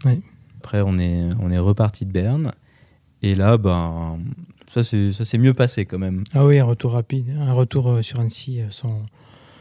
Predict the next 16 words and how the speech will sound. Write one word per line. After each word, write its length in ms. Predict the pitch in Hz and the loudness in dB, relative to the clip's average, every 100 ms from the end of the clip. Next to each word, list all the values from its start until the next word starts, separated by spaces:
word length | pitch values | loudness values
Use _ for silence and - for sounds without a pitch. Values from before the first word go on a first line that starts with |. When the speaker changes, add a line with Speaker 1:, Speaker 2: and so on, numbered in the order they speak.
| _ _ | _ _
Speaker 1:
sans 220 | - 143 | 0 4
grande 240 | 139 143 | 6 4
difficulté. 720 | 139 135 139 139 127 135 143 127 | 4 0 -2 -2 -2 0 2 0
Euh, 80 | |
on 260 | 117 117 123 | 0 0 -2
s'attendait 400 | 117 147 143 151 | 0 2 4 2
quand 120 | 147 | 4
même 100 | 143 | 4
à 20 | 139 | 4
une 80 | |
météo 240 | 135 123 139 | 4 2 0
un 60 | |
petit 140 | 120 - | 0 -2
peu 100 | 135 | -4
plus 160 | - | -2
compliquée. 560 | 135 151 147 - 151 | 0 0 0 0 0